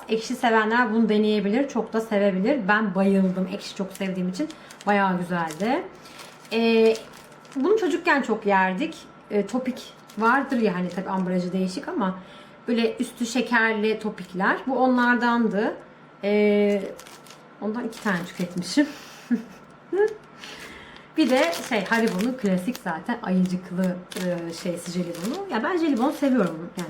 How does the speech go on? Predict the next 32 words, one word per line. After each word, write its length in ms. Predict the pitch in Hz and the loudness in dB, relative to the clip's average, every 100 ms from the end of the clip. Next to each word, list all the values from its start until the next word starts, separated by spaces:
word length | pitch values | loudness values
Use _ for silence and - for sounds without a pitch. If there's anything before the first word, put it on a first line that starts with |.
| 175 | -12
kimse 300 | - - - | -16 -18 -14
kusura 240 | - 208 | -6 -2
bakmasın. 460 | 202 202 180 170 175 - - - - - | -2 -2 -6 -8 -14 -16 -20 -20 -20 -6
Çocukça 460 | - 196 185 220 190 | -2 0 0 0 2
bulabilirsiniz 640 | 202 202 196 190 208 226 | 2 2 0 -2 -4 0
ama 180 | 247 196 | 0 2
ben 80 | 226 | 2
yiyorum. 420 | 240 202 170 226 | 4 2 0 -4
Çikolatalarım 720 | - 403 381 370 240 202 190 | -2 2 4 4 4 4 4
var 160 | 208 202 | 4 4
yine 300 | 202 196 196 | 2 2 2
böyle 260 | 196 185 | 2 2
arada 320 | 208 202 202 | 0 0 2
yedik-, 460 | 196 202 185 185 - | 4 4 4 -2 0
yediklerim. 580 | 196 190 - 175 175 311 - - - - 285 | 0 0 -6 -6 -2 -4 -6 -18 -20 -4 2
Toblerone'um 720 | 254 262 226 196 170 160 165 | 4 4 4 2 0 -6 -2
var. 220 | 202 285 - - - - - - | -2 -2 -8 -18 -20 -20 -20 -10
Klasik. 540 | 185 175 - - - - | -6 -6 -10 -14 -12 -6
Kahveyle 360 | 294 294 285 | -4 0 0
güzel 340 | 269 269 285 277 | 0 2 2 2
gidebiliyor 480 | 262 247 254 262 185 - | 2 2 2 2 0 -2
bu 40 | |
da. 200 | 180 285 - - - - | -4 -4 -8 -20 -12 0
Bunları 200 | 370 381 | 4 4
muhtemelen 380 | 359 370 349 339 | 2 2 2 2
şu 160 | - | 4
After 240 | 277 277 285 | 2 2 2
Eight 220 | 294 277 | 2 0
bittikten 380 | - - 277 269 | -8 0 2 2
sonra 320 | 240 226 226 | 2 4 4
almışım. 520 | 180 170 - - 269 - - - - | 2 -2 -6 -4 -4 -6 -16 -20 -6
Twix 460 | 269 247 254 - | 0 0 -2 -8